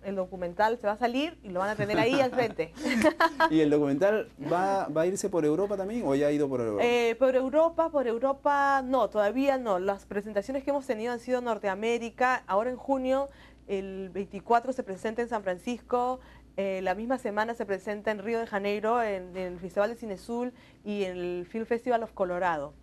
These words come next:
Speaker 1: en,
Speaker 2: Mm.
Speaker 1: en mismos fines de junio,
Speaker 2: ¿Y
Speaker 1: ¿no?
Speaker 2: vas a ir a viajar a esos lugares?
Speaker 1: No, bueno,
Speaker 2: Ah, no a
Speaker 1: estoy acá en
Speaker 2: todos.
Speaker 1: Lima, ¿no? En Lima he dedicado todo junio, quiero estar acá para que
Speaker 2: Con la
Speaker 1: hacer que la,
Speaker 2: familia.
Speaker 1: la mayor cantidad de gente lo vea y, bueno, también con la familia,
Speaker 2: ¿Y vas
Speaker 1: ¿no?
Speaker 2: a ver la posibilidad de,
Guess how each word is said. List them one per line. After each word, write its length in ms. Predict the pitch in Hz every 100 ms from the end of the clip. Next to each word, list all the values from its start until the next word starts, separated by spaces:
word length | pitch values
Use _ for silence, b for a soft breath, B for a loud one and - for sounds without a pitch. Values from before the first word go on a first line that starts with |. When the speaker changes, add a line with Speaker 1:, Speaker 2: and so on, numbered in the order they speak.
| -
Speaker 1:
en, 220 | 123 175
Speaker 2:
Mm. 20 |
Speaker 1:
en 540 | 175 160 175 170 170 175
mismos 320 | 190 202 196
fines 220 | 202 196
de 40 | 185
junio, 300 | - 151 139
Speaker 2:
¿Y 40 | 123
Speaker 1:
¿no? 40 |
Speaker 2:
vas 120 | 123
a 60 | 127
ir 100 | 135
a 80 | 123
viajar 480 | 107 - 135 139
a 120 | 123 117
esos 180 | 127
lugares? 360 | 120 135 123 165
Speaker 1:
No, 400 | 220 226 233 226
bueno, 200 | 233 226
Speaker 2:
Ah, 40 | 302
no 80 |
a 40 | 302
Speaker 1:
estoy 120 | 285
acá 80 | 294
en 40 | 294
Speaker 2:
todos. 100 | 269
Speaker 1:
Lima, 180 | 226
¿no? 240 | 233 254 269
En 140 | 254
Lima 240 | 262 294 285
he 40 |
dedicado 420 | 294 277 254 254 254
todo 160 | 277
junio, 280 | 277 277 262
quiero 140 | 262 262
estar 200 | 269 240
acá 220 | 233 233
para 200 | 240 214
que 240 | 185 180
Speaker 2:
Con 100 | -
la 60 | 214
Speaker 1:
hacer 160 | 233 254
que 140 | 240
la, 160 | 226 202
Speaker 2:
familia. 160 | -
Speaker 1:
la 120 | 196 190
mayor 320 | 185 190 214
cantidad 320 | 240 208 214
de 60 | 220
gente 220 | 226 226
lo 140 | 220 208
vea 160 | 220
y, 100 | 247
bueno, 240 | 190 180 170
también 240 | 170 180
con 140 | 202
la 80 | 196
familia, 360 | 185 165 160 151
Speaker 2:
¿Y 60 |
vas 120 | 120 127
Speaker 1:
¿no? 40 |
Speaker 2:
a 40 |
ver 80 | 131
la 80 | 135
posibilidad 320 | 113 107 120
de, 120 | 127